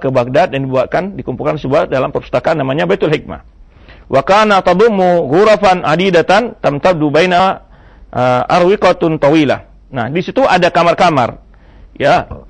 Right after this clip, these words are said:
ada yang khususkan untuk ruangan buku, ada ruangan untuk seminar,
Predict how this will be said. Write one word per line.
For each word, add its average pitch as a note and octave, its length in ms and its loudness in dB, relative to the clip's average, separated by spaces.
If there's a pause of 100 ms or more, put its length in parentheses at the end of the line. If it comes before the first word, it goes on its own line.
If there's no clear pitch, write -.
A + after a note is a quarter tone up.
(100)
ada G3 240 2
yang A#3 160 2
khususkan G3+ 560 -2
untuk F3+ 300 -2 (720)
ruangan E3+ 400 2
buku, F3+ 640 2 (1160)
ada E3+ 260 2
ruangan E3+ 720 2 (580)
untuk E3 720 0 (320)
seminar, E3+ 720 0